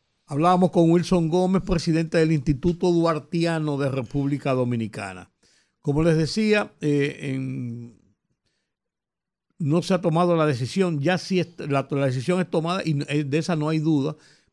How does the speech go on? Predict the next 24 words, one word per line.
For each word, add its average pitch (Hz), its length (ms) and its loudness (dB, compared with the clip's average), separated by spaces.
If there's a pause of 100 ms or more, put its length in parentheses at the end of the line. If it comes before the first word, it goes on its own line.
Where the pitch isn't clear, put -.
(100)
de 143 120 2
que 143 80 -2
el 139 80 -2
presidente 147 540 -2
Luis 156 160 2
Abinader 160 480 0
viajará 131 480 -4
la 156 100 -4
semana 127 440 -6
próxima, 151 580 -4 (480)
el 139 220 0
martes, 160 720 -2 (720)
eh, 135 440 4
posiblemente 170 600 0
el 180 80 2
martes, 170 560 -4 (340)
para, 151 720 0
eh, 131 60 0
estar 165 320 -2
en 156 260 0
la 139 160 2
apertura 160 800 0 (380)
de 143 400 4
la 131 760 -2